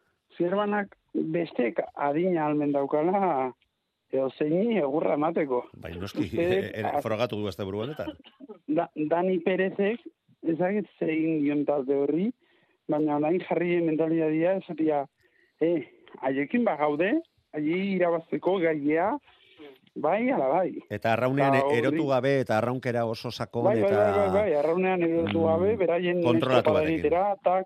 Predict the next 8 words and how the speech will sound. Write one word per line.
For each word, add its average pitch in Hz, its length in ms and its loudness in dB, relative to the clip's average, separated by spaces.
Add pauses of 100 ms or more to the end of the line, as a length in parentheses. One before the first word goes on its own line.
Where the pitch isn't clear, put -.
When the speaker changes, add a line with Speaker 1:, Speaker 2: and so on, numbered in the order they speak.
Speaker 1:
tak, 185 240 0
Speaker 2:
Bai. - 40 -16 (240)
Speaker 1:
tak. - 20 -20 (380)
Speaker 2:
Mhm. 87 220 -18 (480)
Bai, 107 120 -4
bai. 76 120 -10 (880)
Jarraitu, 123 360 -2 (340)
Lander? 127 260 -8